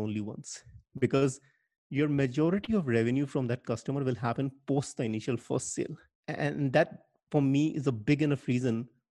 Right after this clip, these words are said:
from both customer standpoint as well as your company standpoint that it is the competitive differentiator. Because if you have to survive and flourish, you need customers, and for that, you need customer success.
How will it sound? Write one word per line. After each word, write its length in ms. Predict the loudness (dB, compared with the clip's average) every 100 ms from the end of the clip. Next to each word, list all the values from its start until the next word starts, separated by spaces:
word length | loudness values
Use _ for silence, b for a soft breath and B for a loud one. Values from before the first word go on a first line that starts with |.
| -4
from 180 | -2 0
both 300 | -2 -4 -4
customer 400 | -6 -4 -6 -4
standpoint 460 | -4 -6 -4 -4
as 240 | -4 -6 -4
well 120 | -6
as 120 | -4
your 80 | -6
company 440 | -2 -2 -2 -2
standpoint 680 | -4 -2 -6 -6 -6 -8 -10 -16 _ _ -2
that 300 | -2 -4 _ _
it 140 | -6 -6 -8 -2
is 200 | 0 2
the 100 | 0
competitive 540 | 0 -2 0 -4 -4
differentiator. 420 | -6 -6 -4 -4 -4
Because 220 | -2 -2
if 140 | -2
you 80 | 0
have 180 | 0 0
to 80 | -2
survive 520 | 0 0 2 2 2
and 320 | 0 0 -4 -10 _ _ _
flourish, 640 | -4 0 0 -2 -4 -12 -20 _
you 160 | -2 2
need 240 | 2 2
customers, 560 | 0 0 0 -2 -2 -2
and 160 | -4 -2
for 100 | -2
that, 320 | 0 -2 0
you 120 | -2
need 260 | -2 -4 -4
customer 380 | -8 -6 -8
success. 580 | -8 -12 -14 -14 -16 -18